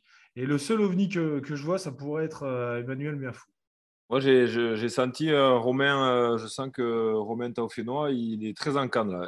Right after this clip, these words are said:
Speaker 2: Il a, il a déconné un peu, il s'est mis à l'herbe comme vous.
Speaker 1: Ouais.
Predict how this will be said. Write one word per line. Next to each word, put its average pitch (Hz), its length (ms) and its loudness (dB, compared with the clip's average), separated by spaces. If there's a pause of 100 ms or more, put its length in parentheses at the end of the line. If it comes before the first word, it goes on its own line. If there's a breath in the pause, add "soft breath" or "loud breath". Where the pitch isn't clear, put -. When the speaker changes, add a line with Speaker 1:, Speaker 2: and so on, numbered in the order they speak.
Speaker 2:
Il 92 220 -8
a, 98 80 -2
il 101 100 -2
a 104 60 0
déconné 127 400 2
un 156 80 0
peu, 135 160 -6
il 160 60 0
s'est - 120 -8
mis 120 140 -2
à 117 60 0
l'herbe 147 260 2
comme 117 240 -6
vous. 156 240 -6 (300)
Speaker 1:
Ouais. 127 260 -6